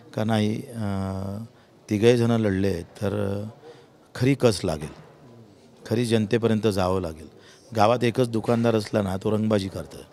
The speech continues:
जास्त असले तर ग्राहकाचं भलं होतं. त्याच्यानं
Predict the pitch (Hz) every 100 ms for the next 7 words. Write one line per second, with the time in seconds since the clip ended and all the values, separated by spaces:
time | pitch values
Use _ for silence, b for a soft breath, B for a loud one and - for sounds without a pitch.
0 | - - - B B B B B _ _
1 | - 104 98 - 117 110 120 117 113 104
2 | 107 113 110 117 123 117 87 82 87 -
3 | - B B B B - 110 - 123 117
4 | 127 131 127 123